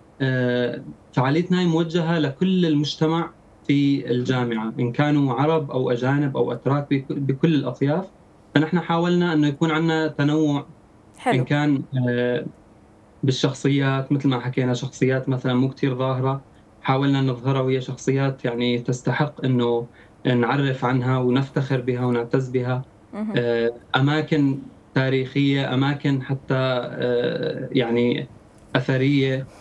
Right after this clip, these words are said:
Speaker 1: حاولنا حتى في شغلات مميزة حطيناها، مثلًا اللي هي مثلًا أع-، آه، أعمال يدوية لزملائنا المتطوعين أو زملائنا
Speaker 2: مهم.
Speaker 1: المنتسبين للتجمع،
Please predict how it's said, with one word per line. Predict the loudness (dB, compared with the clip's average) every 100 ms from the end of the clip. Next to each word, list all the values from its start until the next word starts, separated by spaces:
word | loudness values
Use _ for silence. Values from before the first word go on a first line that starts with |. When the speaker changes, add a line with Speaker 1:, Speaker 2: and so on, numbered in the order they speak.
| -20 -20 -4
Speaker 1:
حاولنا | 0 2 2 0 0
حتى | -4 -2 -2
في | -2
شغلات | 0 0 0 0
مميزة | 0 2 0 0 -2
حطيناها، | -4 -2 0 2 2 2
مثلًا | 0 0 0
اللي | 0 0 0 0
هي | 2
مثلًا | 0 0 -2 -2 -2
أع-، | -2 -2
آه، | -2 0 0 0 0 -4 -4 -4
أعمال | 0 2 2 2
يدوية | 0 0 2 2 2
لزملائنا | 0 0 0 2 0 0
المتطوعين | 2 0 -2 -2 0 0 0 0
أو | -2
زملائنا | 0 0 2 2 0 0 -4 -12 -8
Speaker 2:
مهم. | -2 0
Speaker 1:
المنتسبين | 2 2 0 -2 -2 0 2 2
للتجمع، | -2 -2 -2 0 2 0